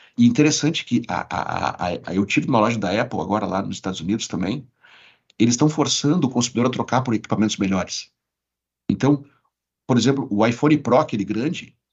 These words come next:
não tem o treze, só tem o quatorze agora, né? Se tu quiser o Pro, tem que comprar o quatorze. Então, sempre melhorando o tempo de vida útil da bateria, melhor, melhor, eh, eh, câmera pra tirar uma foto, sempre fazendo um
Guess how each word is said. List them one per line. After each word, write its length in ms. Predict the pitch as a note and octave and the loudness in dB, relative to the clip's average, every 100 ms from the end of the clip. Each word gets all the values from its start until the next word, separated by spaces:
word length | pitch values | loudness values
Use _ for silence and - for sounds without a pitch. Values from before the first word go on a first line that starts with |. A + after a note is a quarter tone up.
| _ | _
não 200 | A2 C#3 | -4 -4
tem 200 | C#3+ D3+ | 0 -2
o 40 | F#3+ | 0
treze, 280 | D3+ D#3 | 0 0
só 80 | A#2 | 0
tem 140 | G2+ A2+ | -2 -2
o 40 | |
quatorze 460 | D#3 D#3 D3 D3+ - | -2 -2 0 0 -4
agora, 300 | - - - _ _ _ _ - | -8 -10 -12 _ _ _ _ -12
né? 180 | - E2 | -6 -6
Se 80 | G2+ | -6
tu 80 | G2 | -6
quiser 200 | G2+ A#2+ | -2 0
o 40 | |
Pro, 180 | A#2+ G#2+ | 2 0
tem 160 | - B2 | -2 -6
que 40 | |
comprar 180 | - B2 | -2 -2
o 40 | |
quatorze. 480 | B2+ B2 D3+ A#2+ - - - - | -2 -4 -2 -4 -8 -20 -20 -8
Então, 380 | G#2+ C3+ D#3 - _ _ | -2 0 0 -4 _ _
sempre 360 | - - E3+ G3+ | -6 -4 -2 2
melhorando 500 | D3 C#3 D#3 A#2+ - _ _ _ - | 2 4 0 -2 -8 _ _ _ -20
o 80 | G2 | -6
tempo 220 | C3 B2 | -4 -2
de 80 | A#2+ | 0
vida 160 | A#2 | 0
útil 160 | A2+ - | 0 -2
da 60 | |
bateria, 520 | G#2+ A2+ G2 A#2 D#3+ D3+ - _ _ _ _ - | -2 0 -2 0 -2 -2 -8 _ _ _ _ 2
melhor, 380 | A2+ G2 B2 B2 - | 4 4 2 0 -12
melhor, 400 | A2 G#2+ B2 B2 _ - | -8 -4 -6 -8 _ -14
eh, 60 | F#2+ | -12
eh, 500 | - F#2+ C#2+ - - | -10 -10 -10 -12 -10
câmera 280 | - C3+ B2+ | -2 0 0
pra 100 | G2+ | -4
tirar 180 | - G2 | -4 -4
uma 60 | G#2 | -4
foto, 520 | B2 C3+ C3+ - - _ - | -2 -4 -4 -10 -14 _ -14
sempre 320 | - F3+ - | -6 -6 -2
fazendo 380 | C#3 B2+ D3 - | -2 0 0 0
um 300 | - A2+ | -4 -10